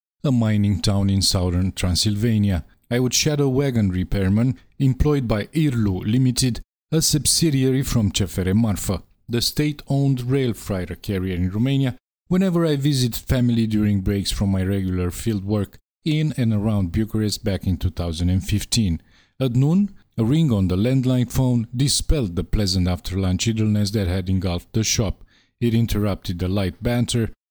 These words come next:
the YouTube video watching, and the cracking of sunflower seeds.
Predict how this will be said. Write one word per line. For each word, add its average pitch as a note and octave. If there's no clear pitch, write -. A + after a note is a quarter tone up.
the C3
YouTube A#2
video A#2
watching, A2
and E3+
the A#2+
cracking G2
of F2
sunflower F2+
seeds. G2